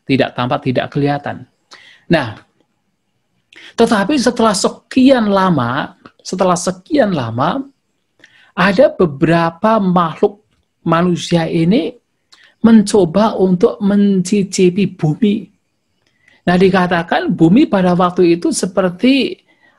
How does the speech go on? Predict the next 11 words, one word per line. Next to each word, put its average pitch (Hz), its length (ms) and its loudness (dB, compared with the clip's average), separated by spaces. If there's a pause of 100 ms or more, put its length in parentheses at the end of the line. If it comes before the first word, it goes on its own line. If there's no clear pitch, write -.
(120)
air 208 320 2
susu 226 480 -2
yang 185 480 -2 (160)
setelah 190 400 -2
beberapa 156 560 -2
lama 156 560 -2 (400)
didiamkan. 165 800 -2 (720)
Jadi 135 240 0
kalau 156 160 0
kita 156 240 -2
membuat 131 640 0